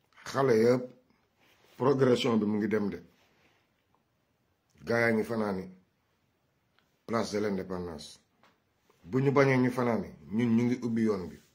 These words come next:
Ku mën départ léegi, na nga départ dem fanaani. Deuxième vague bi, à partir de fajar gi, na ñëpp départ dem Assemblée nationale. Lundi cinq,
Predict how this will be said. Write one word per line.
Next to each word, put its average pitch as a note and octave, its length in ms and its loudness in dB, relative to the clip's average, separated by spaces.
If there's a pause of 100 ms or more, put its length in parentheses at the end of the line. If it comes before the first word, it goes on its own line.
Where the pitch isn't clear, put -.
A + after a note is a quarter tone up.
(1500)
Ku B2 100 -8
mën B2+ 220 -2
départ A#2+ 360 0
léegi, A2 300 0
na G2 80 -4
nga G#2 120 -4
départ G2+ 360 -6
dem F2+ 160 -8
fanaani. E2+ 420 -12 (2500)
Deuxième A#2 460 -2
vague G2+ 200 -2
bi, F#2 80 -6
à G2+ 80 -8
partir A2+ 320 -6
de G#2 160 -8 (160)
fajar G#2 400 -4
gi, F#2 80 -8
na F#2+ 120 -6
ñëpp A2 200 -4
départ F#2 360 -10
dem D#2 240 -14 (420)
Assemblée F#2+ 460 -8
nationale. F2 500 -12 (3000)
Lundi C3+ 360 0
cinq, B2+ 340 0